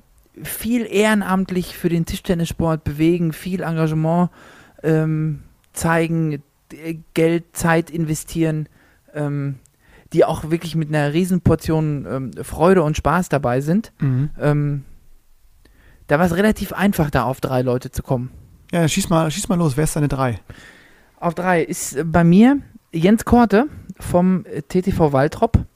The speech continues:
Speaker 1: nicht weit, äh, von Dortmund entfernt, der, ja,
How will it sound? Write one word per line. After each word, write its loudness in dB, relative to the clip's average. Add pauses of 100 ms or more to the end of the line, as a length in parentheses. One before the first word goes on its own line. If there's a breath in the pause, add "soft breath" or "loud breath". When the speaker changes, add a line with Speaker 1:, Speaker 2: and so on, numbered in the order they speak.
(760)
Speaker 1:
nicht -4
weit, -4
äh, -2
von -4
Dortmund -2
entfernt, -2 (480 loud breath)
der, 4 (120)
ja, 4